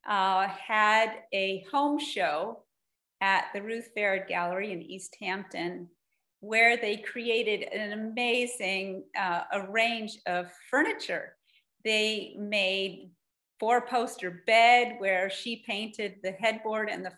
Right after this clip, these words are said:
footboard, and, um,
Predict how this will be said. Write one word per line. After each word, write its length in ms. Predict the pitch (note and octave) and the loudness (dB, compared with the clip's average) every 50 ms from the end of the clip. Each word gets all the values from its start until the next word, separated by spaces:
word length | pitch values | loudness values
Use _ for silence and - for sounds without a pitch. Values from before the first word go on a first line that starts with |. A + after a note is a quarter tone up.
| - | -6
footboard, 680 | B3+ C4 B3+ B3+ - - A3 A3 A3 A3 A3 G#3+ A3 A3+ A3 - - _ _ _ - _ _ - - - - | -4 -4 -4 -4 -4 -4 -2 0 0 2 2 2 0 -2 -4 -10 -20 _ _ _ -20 _ _ -20 -20 -12 -4
and, 520 | - G#3+ G#3 G3+ G3+ G3 G3 G3 G3 G3 F#3+ - - - - | -2 0 2 4 4 4 2 2 0 -4 -6 -10 -8 -2 0
um, 560 | G3 G3 F#3+ F#3 F#3 F#3 F#3 F3 F3 F3 - | 2 4 4 4 2 2 0 -2 -4 -8 -12